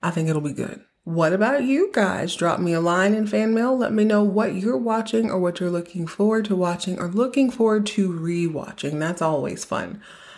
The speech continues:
In these ember months, when there's, when life slows down a little bit, that's what I kinda like to do. I like to go ahead and binge a few things. So I think I might go back and watch one of these all the way through.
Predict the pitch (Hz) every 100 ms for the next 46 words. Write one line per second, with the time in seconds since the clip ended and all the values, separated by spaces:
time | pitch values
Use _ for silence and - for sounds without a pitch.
0 | - _ - 180 175 170 190 202 214 214
1 | 202 202 208 - - - 165 160 156 -
2 | 156 156 170 175 - 165 170 165 160 156
3 | 156 156 160 151 - _ - - _ -
4 | 170 170 175 175 175 170 160 156 151 -
5 | 160 151 95 - - - 147 160 160 151
6 | 147 156 147 - 151 147 - 147 151 -
7 | 156 - 233 302 269 196 170 151 139 139
8 | 147 - - - - 151 151 139 135 139
9 | - - _ _ - 156 147 143 139 139
10 | - 127